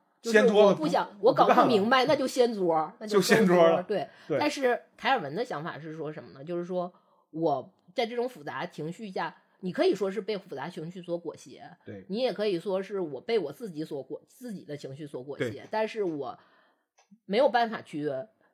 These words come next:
Speaker 1: 用理智的方式再回归理智去做这个决定。
Speaker 2: 对，<clears throat> 做不到了。
Speaker 1: 然后斯诺特的想法是说什么呢？斯诺特就是说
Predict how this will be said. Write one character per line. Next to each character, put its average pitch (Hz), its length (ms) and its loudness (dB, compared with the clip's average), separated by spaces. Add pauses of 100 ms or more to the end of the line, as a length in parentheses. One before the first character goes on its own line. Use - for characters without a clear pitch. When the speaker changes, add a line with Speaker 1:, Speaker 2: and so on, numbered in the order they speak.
(640)
Speaker 1:
用 269 200 -2
理 208 140 -6
智 262 120 -8
的 196 120 -4
方 180 200 -6
式 185 160 -10
再 262 220 -4
回 151 220 -4
归 180 160 -4
理 175 160 -8
智 151 200 -12
去 143 380 -12
做 190 160 0
这 175 140 6
个 160 100 0
决 117 220 -12
定。 170 100 -2
Speaker 2:
对， 185 120 0
<clears throat> - 40 -12
做 233 140 8
不 185 80 6
到 226 220 6
了。 107 100 -8
Speaker 1:
然 185 120 -2
后 277 80 -2
斯 311 180 -10
诺 339 140 -2
特 349 240 -8
的 196 160 2
想 165 240 -8
法 180 140 -10
是 165 100 -14
说 165 200 -8
什 165 120 -10
么 131 100 -20
呢？ 131 120 -16
斯 - 160 -18
诺 269 140 -6
特 254 240 -6
就 214 160 -4
是 208 40 -2
说 208 380 -6